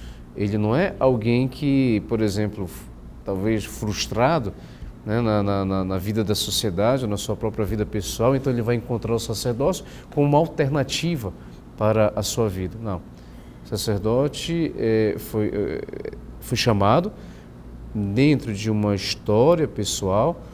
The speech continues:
dentro de uma cultura pessoal, na qual, pertencente a uma família de origem, ele é um homem, como todo o homem que nós, então, conhecemos.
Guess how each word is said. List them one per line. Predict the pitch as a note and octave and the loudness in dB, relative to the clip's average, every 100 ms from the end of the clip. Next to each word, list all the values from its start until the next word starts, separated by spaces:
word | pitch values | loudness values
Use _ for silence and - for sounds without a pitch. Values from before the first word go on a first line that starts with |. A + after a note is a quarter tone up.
| - - | -18 -6
dentro | A2 G#2+ | -4 -4
de | A2 | -2
uma | A2+ G#2 | 0 0
cultura | - G#2+ G2 - D#3 G3 F#3 | 0 -2 -2 -4 -2 0 0
pessoal, | A2+ A#2 - - F#2 G#2 D3+ - - - | 0 -2 -4 -2 0 0 0 -4 -18 -8
na | A2+ | -4
qual, | G#2 - A2 G#2+ | -4 2 4 4
pertencente | - - A2 - G#2+ - - D3+ - | 2 -2 -2 0 -4 -2 0 0 0
a | |
uma | A#2 | -2
família | G#2 A2 G#2 G#2 G2+ | -2 -2 0 2 2
de | G2+ | 0
origem, | F#2+ G2+ D#3 D#3+ F#3+ F#3+ - - - | 0 0 0 -2 -4 -8 -14 -18 -8
ele | G#2 A2 A#2+ D#3 - | -2 0 0 -2 0
é | A2 A2+ - | 2 2 2
um | C3 B2 | -4 -2
homem, | A2+ D3 F#2+ - - - - - - | 2 2 0 -6 -14 -16 -18 -14 -6
como | F2 F#2+ D#3 F#3 - - - - | -4 -2 -2 -2 -6 -14 -16 -4
todo | F#2 G#2 D#3 E3 G2 F2 | 0 0 0 -2 -4 -6
o | F2 F2+ | -6 0
homem | F#2+ G2+ C#3 F#3+ - - - | 2 2 2 -2 -6 -16 -14
que | - | -6
nós, | C3 G2+ A2 - - | 0 2 2 0 -6
então, | C3 B2+ G#2 | -8 -2 -2
conhecemos. | G2+ C3+ C#3+ - G2 F2 - | 0 0 0 0 -2 -2 -6